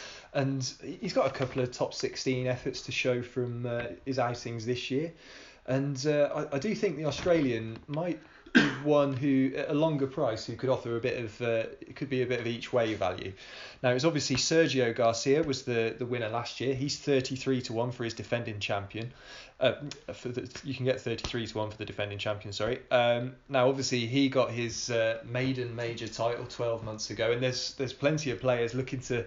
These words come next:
to follow in his footsteps. We've got several, w-,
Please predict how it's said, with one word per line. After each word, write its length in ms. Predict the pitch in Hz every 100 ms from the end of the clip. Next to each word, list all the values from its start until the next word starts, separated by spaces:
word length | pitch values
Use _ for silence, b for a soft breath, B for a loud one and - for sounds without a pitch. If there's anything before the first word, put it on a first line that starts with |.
| B B B B B
to 100 | 131
follow 300 | - 139 127
in 80 | 117
his 100 | 117
footsteps. 540 | - 156 - 113 -
We've 120 | 113 104
got 200 | 123 - - _ - -
several, 560 | - - 143 131 120 120 - 131 - 147 -
w-, 200 | 131